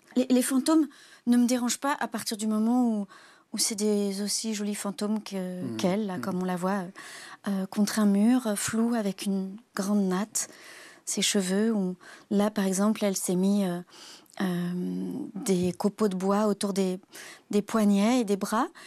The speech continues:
Speaker 1: et on a l'impression qu'elle-même est devenue un peu comme un arbre.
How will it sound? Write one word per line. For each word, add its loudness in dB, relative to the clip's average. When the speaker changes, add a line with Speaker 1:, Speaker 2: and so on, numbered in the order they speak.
Speaker 1:
et 2
on 6
a 4
l'impression -2
qu'elle-même -2
est -4
devenue -4
un 0
peu -10
comme -2
un 0
arbre. -4